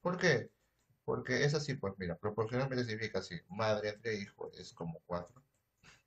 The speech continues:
a siete, ¿no? Entonces, eso sucedería cuando era niño, ¿no? Multiplicabas por K arriba y por K abajo, ¿qué decía? Que madre era cuatro K y hijo siete K. Sumabas los dos y te igualabas a trece mil cuatrocientos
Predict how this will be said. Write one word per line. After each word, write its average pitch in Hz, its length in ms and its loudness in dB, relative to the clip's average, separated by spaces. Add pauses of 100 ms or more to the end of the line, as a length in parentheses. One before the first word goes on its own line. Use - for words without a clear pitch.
(220)
a 117 80 -10
siete, - 300 -8 (380)
¿no? 196 280 -4 (1000)
Entonces, 107 400 -4
eso 135 220 2
sucedería 113 500 2
cuando 95 220 0
era 95 180 4
niño, 104 320 2
¿no? 107 160 -4
Multiplicabas - 520 0
por - 200 -8
K 107 140 4
arriba 110 260 2
y 110 40 -10
por - 160 -16
K 101 100 -6
abajo, 107 340 0
¿qué 107 80 -2
decía? 104 320 -2
Que 90 160 -8
madre 95 300 2
era 90 120 0
cuatro 95 320 -2
K 113 220 2
y 92 80 -6
hijo - 160 -16
siete - 300 -8
K. 78 160 -6
Sumabas 107 480 4
los 95 160 -4
dos 117 260 0
y 107 60 -10
te 92 80 -14
igualabas 90 400 0
a 98 60 -8
trece - 220 -12
mil - 140 -6
cuatrocientos 127 640 -2